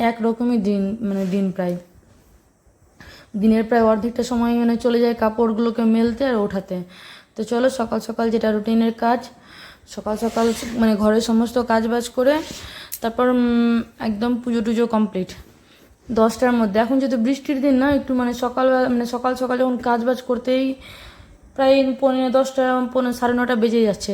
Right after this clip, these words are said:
তো তখন আর আবার কি স্নান করব না, আবার একবার মানে ওই জন্য একদম স্নান টান করে নিচ্ছি, দিয়ে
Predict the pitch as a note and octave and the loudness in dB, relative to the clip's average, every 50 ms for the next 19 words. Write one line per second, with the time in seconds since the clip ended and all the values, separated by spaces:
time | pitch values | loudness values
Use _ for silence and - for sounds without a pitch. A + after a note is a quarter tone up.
0 | G3 - A3 G#3 - A#3 A3 - A#3+ A#3 A#3 A#3 A3+ A3+ A3+ A3+ A#3+ B3 A#3+ B3 | -4 -4 -6 -4 -4 -6 -6 -4 -4 -2 0 2 2 2 2 2 2 0 0 -4
1 | - - C4 B3+ B3+ - A#3+ A#3 A#3 A#3 A3+ A#3 A3 A3 G3+ G#3+ G#3+ G#3+ G#3+ G#3 | -4 -4 -4 -2 -2 -2 -2 0 0 0 0 0 -2 0 0 0 0 0 -2 -4
2 | - - - - - - - - _ - G#3+ G#3+ A3+ A3 A3 A3 G#3+ G#3 A3+ A3+ | -8 -16 -20 -20 -18 -18 -18 -18 _ -6 -2 2 2 2 2 2 0 -2 -2 -2
3 | A3+ B3 A3+ A3 G#3+ G#3+ G#3+ G#3 - - - G#3+ G#3+ A3 A3 A3+ A3+ G#3+ G#3 G3 | 0 0 0 2 2 0 0 -2 -6 -6 -4 -2 0 2 2 2 2 0 0 -2
4 | G3+ A3+ B3 C4 C#4 D4+ C#4+ - - A3+ G#3 G#3 G#3 A3 A#3 A#3+ A3+ A#3 G#3+ G3+ | -2 -2 0 0 0 -2 -4 -4 -2 -2 -2 0 -2 -2 -2 -2 0 0 2 2
5 | G3+ G3 F#3+ F#3+ F#3+ - - - G3 F3+ F#3 F#3 - - _ _ _ _ _ _ | 2 0 0 -2 -4 -6 -8 -6 -6 -6 -6 -8 -14 -20 _ _ _ _ _ _
6 | _ _ _ _ _ _ _ _ _ _ _ A3 A3 A3 A3 A#3 B3 | _ _ _ _ _ _ _ _ _ _ _ 2 4 4 4 4 0